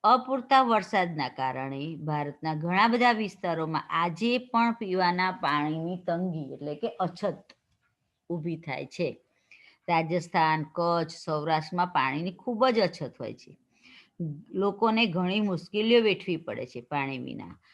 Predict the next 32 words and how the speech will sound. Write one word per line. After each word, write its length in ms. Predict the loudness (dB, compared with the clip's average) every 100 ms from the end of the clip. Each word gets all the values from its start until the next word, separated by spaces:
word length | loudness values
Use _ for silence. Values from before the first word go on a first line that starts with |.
| _ _
રણ 280 | 2 4 4
વિસ્તારો 440 | 2 2 4 4
અને 140 | 2 0
પહાડોની 600 | 2 4 4 4 2 0
તળેટીમાં 680 | 0 2 0 -2 0 2
રહેતા 340 | 2 0 -2 -2
લોકોનું 480 | -2 -4 -6 -4 -4
જીવન 380 | -4 -2 -2
હાડમારી 680 | -2 0 2 2 4 6 6
ભર્યું 340 | 4 2 0
બને 240 | -4 -8 -10
છે, 280 | -14 -20 -20 _ _ _ _ _ _ -14
કારણ 100 | -12
કે 140 | -10
પાણીની 480 | -6 -2 -2 -2 -4
અછતથી. 560 | -6 -10 -14 _ -18 -18 -20 _ -6
અને 140 | -6
પશુધન 580 | -2 -2 0 0 2 4
બચાવવું 540 | 2 0 0 0 2
મુશ્કેલ 360 | 2 0 -2 -4
પડે 240 | -2 -4 -6
છે, 180 | -8
કારણ 220 | -8 -6 -6
કે 60 |
પાણીની 480 | 0 2 2 2 0
અછત 300 | -2 -4 -4
હોય 100 | -4
એટલે, 280 | -2 -2 -2 -2 -10 -16 -14 -6
અ, 100 | -4 -2 -4 -6 -14 _ -8
ઘાસચારાની 720 | 0 0 2 2 4 6 4
પણ 200 | 2 0
અછત 300 | 0 -2 -8